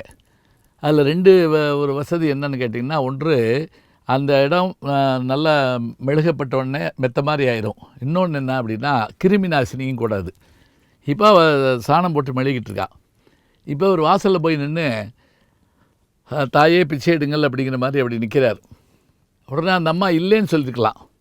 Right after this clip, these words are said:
அல்லது "அப்புறம் வாங்க" அப்படிங்கலாம், இல்லாட்டி சைகையில இல்லைன்னு சொல்லி இது பண்ணிருக்கலாம். அந்த அம்மா என்ன நினைச்சாலோ தெரியல, அந்த மெழுகிக்கிட்டு இருந்த சாண சுருள் இருக்கு பாத்தீங்களா, அதை அப்படியே சுருட்டி அவருடைய முகத்துல அடிச்சிட்டா.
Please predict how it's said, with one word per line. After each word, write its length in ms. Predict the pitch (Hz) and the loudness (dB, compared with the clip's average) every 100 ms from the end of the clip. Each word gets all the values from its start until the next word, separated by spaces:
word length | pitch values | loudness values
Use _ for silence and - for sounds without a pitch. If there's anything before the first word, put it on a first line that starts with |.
| _ _ _ _ _ _ _ | _ _ _ _ _ _ _
அல்லது 360 | - 151 185 | 0 4 6
"அப்புறம் 300 | 175 139 170 | 4 6 6
வாங்க" 340 | 180 180 180 160 | 6 6 4 2
அப்படிங்கலாம், 400 | 143 139 156 185 | 2 -2 0 -2
இல்லாட்டி 160 | 165 160 | -4 -2
சைகையில 640 | 156 180 196 151 156 190 - | 2 4 6 6 4 0 -8
இல்லைன்னு 360 | 123 147 160 147 | -6 -2 -2 -2
சொல்லி 220 | 123 135 | -2 -2
இது 200 | 123 139 | -2 -4
பண்ணிருக்கலாம். 380 | 123 98 98 - _ _ _ _ _ _ | -6 -6 -8 -10 _ _ _ _ _ _
அந்த 220 | 120 151 | -6 -2
அம்மா 220 | 196 240 | 0 0
என்ன 360 | 247 269 285 247 | 0 -2 -4 -4
நினைச்சாலோ 300 | 156 160 156 | 0 2 2
தெரியல, 800 | 135 131 147 151 123 110 104 101 _ _ _ _ - | 0 -2 2 2 2 0 -4 -8 _ _ _ _ -10
அந்த 460 | - 123 127 123 113 104 113 | -6 0 2 4 2 -2 -2
மெழுகிக்கிட்டு 400 | 170 254 220 160 | 2 2 2 0
இருந்த 280 | 151 135 120 | -2 -2 0
சாண 280 | 135 170 190 | 2 2 2
சுருள் 340 | 151 160 160 | -2 -2 2
இருக்கு 280 | 143 110 113 | 2 0 -4
பாத்தீங்களா, 380 | 104 107 123 107 82 - - - - _ _ | -4 -2 0 0 -2 -10 -14 -18 -20 _ _
அதை 340 | - 123 131 | -4 0 2
அப்படியே 640 | 123 127 196 190 147 123 113 | 2 4 8 8 8 2 -2
சுருட்டி 640 | - 160 143 156 120 117 | -4 -6 -2 0 2 0
அவருடைய 380 | 117 113 104 104 | -2 -2 -2 -2
முகத்துல 420 | 139 202 165 131 | -2 -2 0 0
அடிச்சிட்டா. 420 | 113 - 107 - | 0 -4 -6 -6